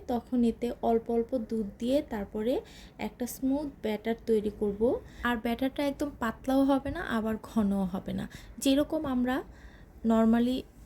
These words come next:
চিতই পিঠা বানানোর জন্য তৈরি করে থাকি ঠিক সেরকম একটা ব্যাটার তৈরি করব। আপনারা চাইলে দুধের পরিবর্তে পানিও ব্যবহার করতে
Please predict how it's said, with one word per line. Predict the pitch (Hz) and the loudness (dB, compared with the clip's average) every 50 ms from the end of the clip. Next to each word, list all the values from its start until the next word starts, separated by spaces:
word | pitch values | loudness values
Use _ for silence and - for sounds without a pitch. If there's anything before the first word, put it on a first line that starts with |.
| - - - - - - - - | -20 -20 -20 -20 -18 -8 -2 -2
চিতই | 262 - - 277 277 | 0 2 2 2 2
পিঠা | 285 254 285 269 254 | 2 0 2 2 2
বানানোর | 247 233 233 233 233 240 226 - - | 4 4 4 6 4 4 2 0 0
জন্য | 240 240 240 247 - - - | 0 2 2 0 0 0 0
তৈরি | 247 233 233 226 - | 0 0 0 0 0
করে | 247 233 233 - - | 0 0 0 0 -2
থাকি | - 226 - - 302 370 415 403 - | -2 -2 -2 0 0 0 0 0 0
ঠিক | - 277 277 - - | -2 -2 -2 0 2
সেরকম | - 247 226 220 - 220 202 196 190 | 4 4 4 4 2 0 0 0 0
একটা | 190 - 262 254 240 | -2 -4 -6 -6 -4
ব্যাটার | 214 196 - - 190 - - - | -4 -6 -6 -6 -8 -8 -6 -6
তৈরি | 190 185 - - - | -6 -6 -8 -8 -8
করব। | - 185 185 - - - - - - - - - 240 240 | -6 -6 -6 -4 -6 -8 -10 -12 -16 -14 -8 -4 -4 -4
আপনারা | - - 269 277 285 285 - | -2 -2 -2 -2 0 0 0
চাইলে | 302 269 269 285 294 233 233 | 0 2 4 2 2 2 2
দুধের | 247 220 254 269 269 - | 0 2 2 0 0 0
পরিবর্তে | 269 269 269 262 277 277 277 - - 302 - - | 0 0 2 2 2 0 0 0 -6 -6 -4 -2
পানিও | 233 214 208 214 220 226 214 214 | 0 2 2 4 4 2 2 2
ব্যবহার | 208 202 214 214 220 - - | 0 0 0 -2 -2 -4 -6
করতে | 208 - - | -8 -6 -8